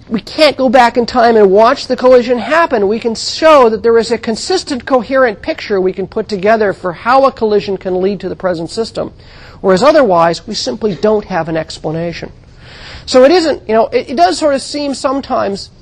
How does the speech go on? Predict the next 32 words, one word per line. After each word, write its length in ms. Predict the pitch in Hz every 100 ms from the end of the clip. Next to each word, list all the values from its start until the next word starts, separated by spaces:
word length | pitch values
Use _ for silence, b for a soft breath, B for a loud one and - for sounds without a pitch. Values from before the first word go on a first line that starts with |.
| -
when 160 | 196 196
you 100 | 196
read 180 | 214 202
the 40 |
literature, 320 | 208 220 214
I 120 | 208 262
even 140 | 180
feel 260 | - 190 175
this 140 | -
way 140 | 175
when 80 | 165
I 60 | 160
re-, 140 | 156
when 200 | - 170
I 200 | 160 160
read 260 | 160 165 160
the 60 |
literature, 420 | 160 160 160 - 151
that 80 |
it's 120 | 160 -
a 40 |
catch-all 560 | - 240 233 196 170 165
solution. 560 | 190 196 240 175 156 B B B B -
But 80 | 254
in 60 |
fact, 260 | - 214 -
collisions 420 | 240 214 185 165
are 60 | 151
very 220 | 147 -
important. 420 | 127 - - - - - - - - - - - - - - - - - - B B B B
All 80 | 220
right, 100 | 170